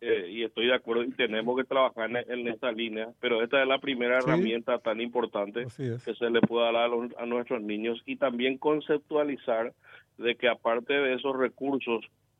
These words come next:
Speaker 1: que entre comillas van a terminar para algunos proyectos,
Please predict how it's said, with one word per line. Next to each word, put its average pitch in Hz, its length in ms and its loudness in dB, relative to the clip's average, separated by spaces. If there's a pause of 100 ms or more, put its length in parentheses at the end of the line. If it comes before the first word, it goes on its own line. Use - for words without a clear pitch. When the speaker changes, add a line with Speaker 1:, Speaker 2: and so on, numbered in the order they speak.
Speaker 1:
que 107 120 2
entre 113 240 0
comillas 113 400 2
van 117 140 2
a 123 80 2
terminar 120 600 -2
para 123 180 2
algunos 110 360 -2
proyectos, 120 640 -4